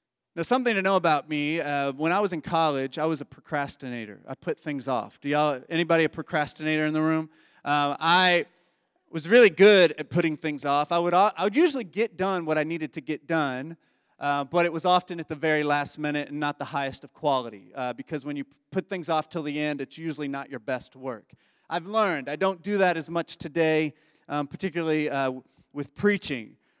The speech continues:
But, um, what, what I often do, if it's something I think will be hard or something I don't feel very good about or something I don't wanna do, I'm really good at putting that off until I,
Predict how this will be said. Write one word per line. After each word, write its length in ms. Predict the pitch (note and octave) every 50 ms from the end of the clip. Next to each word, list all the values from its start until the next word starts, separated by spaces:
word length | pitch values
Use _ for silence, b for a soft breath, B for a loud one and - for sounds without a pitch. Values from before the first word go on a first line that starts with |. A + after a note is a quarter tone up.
| _ _ _ C#3+
But, 400 | B2 E3+ E3+ E3+ D#3+ D#3 - -
um, 400 | E3 D#3 D3+ D3 D3 D3 D3+ - - _ _ _
what, 280 | - E3+ G#3+ A3 G#3
what 120 | G3+ G#3+ G#3
I 80 | F#3+
often 340 | F#3 A3 C#4 C#4 - G3+ F#3
do, 180 | E3+ F3+ F3+ E3+
if 120 | D3+ -
it's 100 | - -
something 380 | - A#3 B3 - - A3 F#3+ F3+ - -
I 180 | E3 E3+ E3+
think 300 | E3+ - - A3+ A3+ -
will 100 | - F#3+
be 140 | E3 E3+ E3+
hard 640 | D3 - - G3 G#3+ A#3 B3+ C#4 C#4 C#4+ D4 C4+ A#3 - _ _ _ _ _ _ _ _ _ _ _ _ -
or 80 | D#3+
something 360 | - - A3+ A#3+ A#3 B3 A3+
I 80 | G3+ F3+
don't 180 | F3+ G3 F#3+ -
feel 160 | - G3 F3+
very 180 | F3+ E3 D3
good 280 | C3+ B2 E3+ G3 G#3+ A3
about 540 | A3 F#3 G#3+ G#3+ G#3+ G#3 G#3 G3+ G3+ F#3+ -
or 120 | F#3 E3 D3+
something 260 | - - G#3+ E3 F3+
I 40 | F3+
don't 160 | F3+ E3 D3
wanna 240 | E3+ G#3 A3+ G#3+ G#3
do, 360 | F#3 G#3 G#3+ G#3 G3+ G3 F3+
I'm 260 | E3 E3 D#3+ D#3+ D3 C#3+
really 300 | F3 G#3+ G#3+ G#3 G3+ F#3
good 240 | D#3 E3 E3+ E3 C#3+
at 100 | B2+ -
putting 280 | - E3+ D#3+ D#3 D3 D3
that 200 | D3 D3 C#3+ C#3
off 240 | C#3 C#3 C3+ -
until 320 | D3 C#3+ - - D#3 C#3+ C3+
I, 220 | C3 B2+ B2+ -